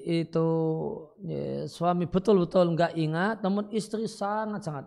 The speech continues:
ingat. Oleh karena itu, ini pelajaran bagi, ya, bagi kawan-kawan sekalian yang belum menikah, bagi para laki-laki yang belum menikah,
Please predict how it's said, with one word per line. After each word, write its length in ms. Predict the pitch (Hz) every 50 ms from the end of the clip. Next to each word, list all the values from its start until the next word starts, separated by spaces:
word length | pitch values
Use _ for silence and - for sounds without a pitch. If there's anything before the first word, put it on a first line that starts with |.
| - -
ingat. 220 | - - - - _ _ _ _ _ _ _ _ _ _ _ _ - - - - - - - - _ _ _ _ _ 151
Oleh 160 | 156 180 -
karena 260 | 208 208 208 226 247
itu, 720 | 262 269 254 - 247 240 240 240 240 240 240 240 240 233 208
ini 160 | 202 190 185
pelajaran 560 | 190 202 196 185 185 196 185 190 190 185 170
bagi, 800 | 175 175 165 143 170 175 175 170 175 170 170 165 160 156 - - 208 226 - _ _ _ _ _ _ _ _ _ _ _ _ _ _ -
ya, 840 | - - 143 147 151 151 - - - - - - 165 165 165 170 160
bagi 320 | 160 160 147 147 160 156 -
kawan-kawan 640 | 190 185 185 185 185 180 170 175 170 170 170 156
sekalian 400 | - - 175 175 185 180 175 170
yang 320 | 165 160 160 160 160 151 135
belum 240 | 156 160 156 156 156
menikah, 720 | 151 151 147 - 180 185 196 196 196 185 175 - - -
bagi 400 | - 160 147 147 160 156 156 156
para 240 | 170 160 156 156 160
laki-laki 480 | 160 151 - 170 170 165 156 165 170
yang 80 | 156 143
belum 240 | 143 151 151 151 151
menikah, 560 | 156 160 165 185 180 180 180 180 175 170